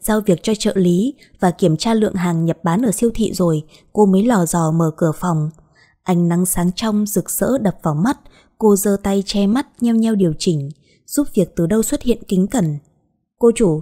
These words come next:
chị dậy rồi." "Cậu chủ về rồi phải không?" "Vâng ạ,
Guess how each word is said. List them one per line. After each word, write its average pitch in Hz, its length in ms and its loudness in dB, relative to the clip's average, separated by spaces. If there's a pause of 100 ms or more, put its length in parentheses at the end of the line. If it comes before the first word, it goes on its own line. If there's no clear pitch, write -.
chị - 160 0
dậy 190 200 2
rồi." 180 240 -2 (800)
"Cậu 202 140 2
chủ 180 260 2
về 180 200 4
rồi 175 140 -2
phải 170 100 -2
không?" 226 220 -2 (760)
"Vâng 240 200 0
ạ, 190 220 -4